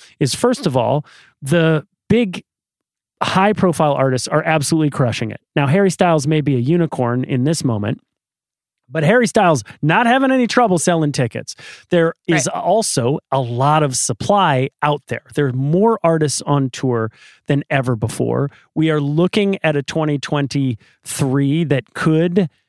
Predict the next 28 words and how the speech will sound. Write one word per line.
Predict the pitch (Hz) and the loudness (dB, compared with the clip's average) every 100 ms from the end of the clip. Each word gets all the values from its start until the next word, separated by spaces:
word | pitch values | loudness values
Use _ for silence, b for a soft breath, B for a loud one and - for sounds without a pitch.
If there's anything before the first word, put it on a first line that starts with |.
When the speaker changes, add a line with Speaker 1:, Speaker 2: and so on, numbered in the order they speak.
| _ _ | _ _
Speaker 1:
have | 156 147 | -2 -2
some | 135 160 | -2 -4
components | 139 147 127 151 151 143 147 | -2 -2 0 0 0 0 -2
of | 123 | -2
consumer | 139 127 143 131 120 | -4 -2 -2 -2 -2
recession. | 120 - 120 - 160 | -2 -2 -2 -2 0
That | 151 131 | 0 -2
certainly | - 170 160 160 143 143 147 - | -2 -2 0 0 0 0 -4 -6
is | 208 196 151 160 202 - B B B - | 0 2 4 2 0 -2 B B B -4
now | 160 143 131 127 139 - | -2 0 0 0 -2 -2
outside | 156 180 - 165 156 143 127 | -2 0 0 2 2 0 -2
the | 135 117 | -4 -2
boundaries | 143 147 160 160 139 139 135 127 - - | -2 2 2 2 2 2 0 -2 -4 -2
of | 139 135 127 120 b b b | 0 0 -2 -6 b b b
the | 131 127 143 135 131 - _ _ _ 127 _ | -6 -2 0 0 -2 -8 _ _ _ -20 _
government | 160 151 160 151 143 | 0 2 2 2 0
money | 147 143 139 | -2 0 0
that | 135 139 | -2 -2
was | 139 - | -2 0
handed | 139 139 139 | 0 0 0
out | 123 127 - | 0 0 0
to | 143 | -2
a | |
lot | 131 123 | 0 0
of | 127 | -2
people | - 127 156 160 | -2 -2 0 -2
to | - | -2
help | 120 131 131 | -4 -2 -4